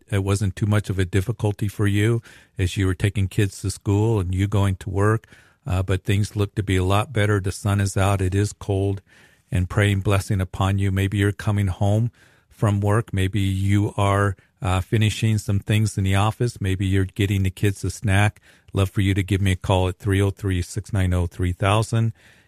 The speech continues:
And then also I want to welcome all those who are listening live on Radio by Grace. You two are listening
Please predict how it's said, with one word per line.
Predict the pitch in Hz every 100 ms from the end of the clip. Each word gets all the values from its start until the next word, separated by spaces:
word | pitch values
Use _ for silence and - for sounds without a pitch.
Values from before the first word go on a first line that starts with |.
| _
And | 95
then | 95 95
also | - 117 120 113
I |
want | 104 98
to |
welcome | 95 101 - 98
all | 101
those | 101 101 -
who | 95
are |
listening | 95 98 - 95
live | 95 98 113 117 -
on | 98 90
Radio | 98 101 98 98
by | 95 92
Grace. | 95 98 113 -
You |
two | 101 - 98
are | 92
listening | 98 - 110 107 117